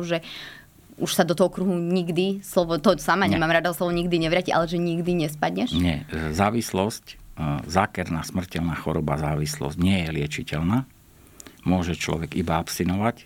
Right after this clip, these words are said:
Speaker 2: ale závislým ostáva až do smrti. Takže je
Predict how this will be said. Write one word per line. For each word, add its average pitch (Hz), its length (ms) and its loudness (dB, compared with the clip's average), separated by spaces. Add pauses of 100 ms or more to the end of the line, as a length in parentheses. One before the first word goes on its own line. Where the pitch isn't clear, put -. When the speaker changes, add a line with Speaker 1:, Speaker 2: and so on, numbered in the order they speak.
(160)
Speaker 2:
ale 160 240 -2
závislým 165 640 0
ostáva 78 560 -4 (480)
až 80 160 -2
do 76 80 -4
smrti. 76 400 -6 (480)
Takže 82 320 0 (320)
je 95 160 4